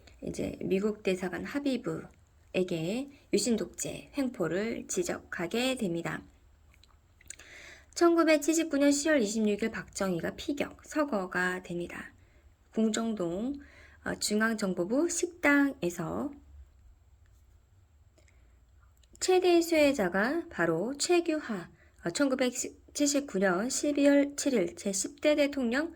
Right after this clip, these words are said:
아, 최규하 대통령 권한대행이 되겠고, 어, 통일주체 국민회의 장춘체육관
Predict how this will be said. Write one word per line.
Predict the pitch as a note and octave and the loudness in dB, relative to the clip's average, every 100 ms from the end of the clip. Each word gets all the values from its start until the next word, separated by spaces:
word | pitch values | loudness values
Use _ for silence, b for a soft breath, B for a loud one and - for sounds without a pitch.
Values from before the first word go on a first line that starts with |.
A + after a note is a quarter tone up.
| B B B | B B B
아, | - | -8
최규하 | - D4 C#4+ C4+ | -2 -2 0 -2
대통령 | - - F3+ G#3 C#4+ D4+ | -4 -6 -4 -2 -2 -4
권한대행이 | - F3 F3 E3+ E3+ D#3 D3+ G#3 C#4 C#4 C4+ | -4 -4 -4 -6 -6 -6 -4 -2 -2 -2 -4
되겠고, | F3 E3 E3 - - - G3 - B B B B B B B | -6 -8 -12 -16 -8 -2 -2 -4 B B B B B B B
어, | F#3+ E3+ - - | -4 -2 -4 0
통일주체 | E4 F4 F4 F4 - D#4+ | 4 6 6 4 4 4
국민회의 | D4 B3 B3+ C#4 C4 | 4 2 4 4 2
장춘체육관 | B3 G#3 G#3+ C4 B3 B3 B3+ A#3 A3 F#3+ G#3+ B3 | 2 0 0 0 0 0 -2 -2 0 2 0 -2